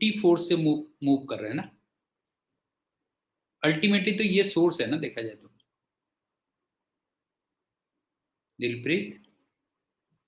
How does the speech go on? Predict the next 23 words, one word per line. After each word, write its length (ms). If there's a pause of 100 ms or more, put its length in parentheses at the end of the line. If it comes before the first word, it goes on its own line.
(540)
बता 280
बेटा, 200
ये 200
source 400
है 120
या 120
नहीं, 240
बता। 220 (3250)
दोनों 400
को 140
मूव 320
करवाने 420
वाला 200
source 340
क्या 180
है? 160
F 160
equal 200
to 160
टू 100
टी 180
है 100
बेटा, 180